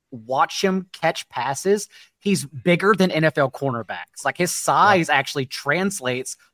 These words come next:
Speaker 1: to the next level. So you have a guy who can earn targets. You have a guy who ran for three hundred fifty yards and fifty touchdowns across his last two years in college, and he's bigger than N F L linebackers. Okay, sign me up. Where do we go?
Speaker 2: Yeah.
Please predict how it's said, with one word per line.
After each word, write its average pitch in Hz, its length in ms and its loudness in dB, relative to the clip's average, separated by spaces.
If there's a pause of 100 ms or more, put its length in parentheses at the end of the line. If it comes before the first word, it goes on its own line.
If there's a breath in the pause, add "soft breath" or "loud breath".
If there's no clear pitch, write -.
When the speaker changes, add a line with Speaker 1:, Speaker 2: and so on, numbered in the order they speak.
Speaker 1:
to 185 140 2
the 170 100 2
next 147 320 0
level. 104 440 -4
So 143 440 2 (240 loud breath)
you 156 100 0
have 160 100 2
a 143 40 -2
guy 156 200 4
who 160 80 0
can 139 120 0
earn 165 200 0
targets. 170 480 0 (220)
You 151 100 0
have 143 60 0
a 143 40 -4
guy 160 160 4
who 156 180 0
ran 170 280 0
for 170 120 0
three 165 220 -2
hundred 208 160 0
fifty 214 200 -4
yards 175 280 2
and 139 100 -4
fifty 175 200 -8
touchdowns 165 420 0
across 135 240 -2
his 104 100 -14
last 135 280 0
two 226 140 -6
years 180 200 0
in 175 100 -2
college, 123 560 -2 (280 soft breath)
and 190 480 4 (100)
he's 139 300 -4
bigger 160 420 2
than 147 140 0
N 147 100 0
F 143 120 -2
L 135 140 2
linebackers. 107 600 -4
Okay, 180 420 2 (200)
sign 165 300 2
me 151 140 0
up. 110 220 -8
Where 156 100 -2
do 156 80 0
we 156 80 0
go? 127 160 -4
Speaker 2:
Yeah. 87 140 -6